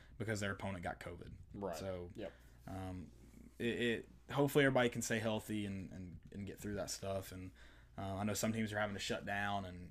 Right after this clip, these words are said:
Speaker 1: and whatnot, but hopefully everybody's healthy by the time playoffs come around, because those games you have to forfeit and you don't get 'em back, can't reschedule 'em, uh, you're eliminated. Don't want that to happen. That would suck.
Speaker 2: Yep.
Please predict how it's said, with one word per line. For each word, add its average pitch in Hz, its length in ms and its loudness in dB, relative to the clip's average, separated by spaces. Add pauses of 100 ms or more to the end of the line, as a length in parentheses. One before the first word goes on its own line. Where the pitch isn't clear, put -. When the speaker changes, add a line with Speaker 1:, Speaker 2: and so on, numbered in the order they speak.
Speaker 1:
and 92 160 -8
whatnot, 92 480 -2
but 87 220 -6 (880)
hopefully 156 340 8
everybody's 117 300 4
healthy 107 280 -4 (140)
by 110 140 0
the 101 60 -6
time 95 380 -4 (760)
playoffs 104 280 4
come 82 140 -4
around, 82 200 -6
because - 420 -6 (1040)
those 117 160 2
games 117 200 4
you 117 60 2
have - 60 -4
to - 60 -10
forfeit 123 320 4
and 98 80 2
you 107 60 2
don't 113 140 6
get 113 100 6
'em 107 100 4
back, 117 240 8
can't - 200 -4
reschedule 113 400 0
'em, 113 140 0 (540)
uh, 98 360 0
you're 101 180 0
eliminated. 90 400 0 (180)
Don't 147 140 8
want 131 140 6
that 92 100 2
to - 60 -8
happen. - 260 -8 (140)
That - 80 -4
would - 100 -10
suck. - 320 -6 (180)
Speaker 2:
Yep. 113 200 0